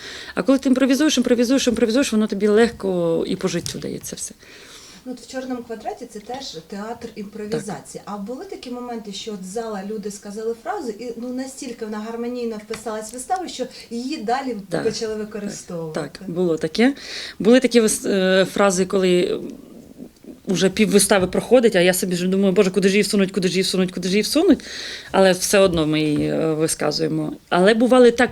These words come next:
Speaker 1: чітко вкладували, що глядач навіть мог не відреагувати, тому що вона там так лягла, що, ну, І тільки той, хто загадав це: "А, це ж я сказав!" — кричали.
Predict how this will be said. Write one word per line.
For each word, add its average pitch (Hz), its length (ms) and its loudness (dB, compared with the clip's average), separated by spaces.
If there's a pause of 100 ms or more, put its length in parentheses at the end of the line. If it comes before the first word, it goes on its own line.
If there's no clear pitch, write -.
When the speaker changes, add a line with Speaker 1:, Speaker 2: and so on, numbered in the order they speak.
Speaker 1:
чітко - 380 2
вкладували, 247 580 4
що 220 160 0
глядач 202 400 2
навіть 214 260 2
мог 208 260 2
не 220 160 6
відреагувати, 208 560 4
тому 214 200 6
що 196 140 -2
вона 196 120 2
там 185 160 0
так 240 240 4
лягла, 190 300 4
що, 165 240 -4 (600)
ну, 180 240 0 (1160)
І 214 80 2
тільки 233 280 4
той, 233 180 6
хто 196 160 2
загадав 202 400 4
це: - 220 -4
"А, 349 380 4 (180)
це 381 160 6
ж 339 60 2
я 453 260 8 (100)
сказав!" — 233 360 4
кричали. 165 440 0